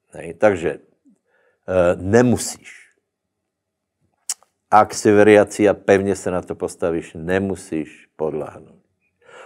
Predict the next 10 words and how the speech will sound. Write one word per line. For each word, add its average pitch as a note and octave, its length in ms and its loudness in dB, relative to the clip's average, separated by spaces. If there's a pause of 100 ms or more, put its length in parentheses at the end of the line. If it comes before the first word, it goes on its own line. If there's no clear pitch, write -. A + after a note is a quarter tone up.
(120)
Nechoď G#2+ 640 2
na G2 160 2
území F#2 320 -2
nepriateľa. - 800 -12 (400)
Vytvor A2+ 560 2
si G#2+ 160 -4
sveté G#2 1040 4
a G2 320 4
dobré F2 720 2
zvyky. E2 720 -4